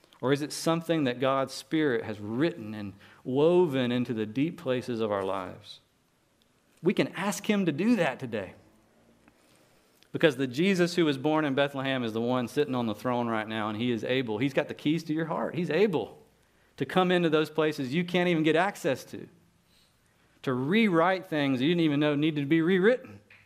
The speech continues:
to set you on a different course. That's a better restoration. And the last thing today is Jesus is so much better than anyone else because he brings a better radiance, radiance, a better light.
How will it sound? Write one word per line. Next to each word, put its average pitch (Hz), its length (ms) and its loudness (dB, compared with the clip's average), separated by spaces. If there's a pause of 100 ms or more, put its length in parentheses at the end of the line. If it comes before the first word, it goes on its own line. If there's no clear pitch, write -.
(800)
to - 80 -6
set 151 300 2
you 147 160 0
on 123 80 -2
a 110 40 -2
different 117 360 -2
course. - 520 -16 (720)
That's 143 180 0
a 131 60 -2
better 131 320 2
restoration. 107 720 -2 (500)
And - 200 -4
the 143 40 4
last 156 280 4
thing 160 180 -2
today 131 300 2
is 120 80 -4
Jesus 143 640 0 (960)
is 127 120 2
so 196 220 8
much 165 260 0
better 143 280 2
than 131 120 -2
anyone 127 360 0
else 113 240 0
because 120 320 0
he 127 80 -4
brings 123 320 0
a 113 40 2
better 110 300 0
radiance, 92 880 -6 (540)
radiance, 104 460 -4
a 104 40 -10
better 135 220 2
light. 110 500 -6